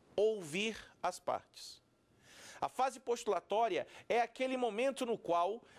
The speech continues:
as partes têm plena e ampla liberdade pra narrar os fatos do jeito que acredita que ele aconteceu, para formular em juízo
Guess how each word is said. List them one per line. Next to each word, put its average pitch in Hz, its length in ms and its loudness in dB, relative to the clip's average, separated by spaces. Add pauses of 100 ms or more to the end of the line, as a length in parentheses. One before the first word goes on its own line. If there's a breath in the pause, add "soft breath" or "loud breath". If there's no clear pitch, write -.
as 214 220 -2
partes 262 560 -2
têm 170 340 -2 (540 loud breath)
plena 311 580 2 (140)
e 226 160 2
ampla 233 420 0
liberdade 185 1120 -2 (480 loud breath)
pra 202 220 2
narrar 214 640 -2
os - 180 -6
fatos 220 680 -2
do 196 180 -2
jeito 247 560 0
que - 240 -2
acredita 220 880 -2
que 226 240 -4
ele 190 240 2
aconteceu, 175 760 -4 (640 loud breath)
para 240 200 8
formular 277 680 4
em 294 140 -4
juízo 247 460 2